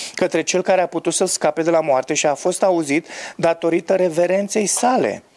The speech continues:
Chiar dacă era fiu, a învățat să asculte prin ceea ce a suferit și, fiind făcut desăvârșit, a devenit sursa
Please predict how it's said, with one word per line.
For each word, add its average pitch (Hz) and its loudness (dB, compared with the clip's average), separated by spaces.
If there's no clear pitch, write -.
Chiar 202 4
dacă 185 2
era 208 2
fiu, 294 0
a 175 0
învățat 175 0
să - 0
asculte 175 0
prin 170 -2
ceea 151 0
ce 151 -4
a 175 0
suferit 220 -2
și, - 0
fiind 202 0
făcut 202 0
desăvârșit, 165 0
a 185 4
devenit 165 -2
sursa 185 0